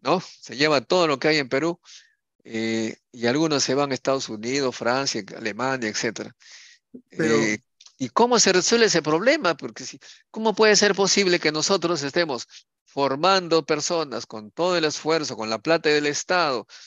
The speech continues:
Speaker 1: eh, para que ellos vayan al extranjero a enriquecer más a los países ricos? Eso no tiene sentido. ¿Por qué? La, la razón que me dicen es que acá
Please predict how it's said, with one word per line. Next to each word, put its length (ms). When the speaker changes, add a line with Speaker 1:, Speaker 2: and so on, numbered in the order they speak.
Speaker 1:
eh, 160
para 260
que 160
ellos 220
vayan 440
al 160
extranjero 800
a 240
enriquecer 680
más 260
a 60
los 140
países 300
ricos? 340
Eso 220
no 180
tiene 240
sentido. 640
¿Por 220
qué? 240
La, 280
la 160
razón 400
que 80
me 100
dicen 320
es 160
que 160
acá 460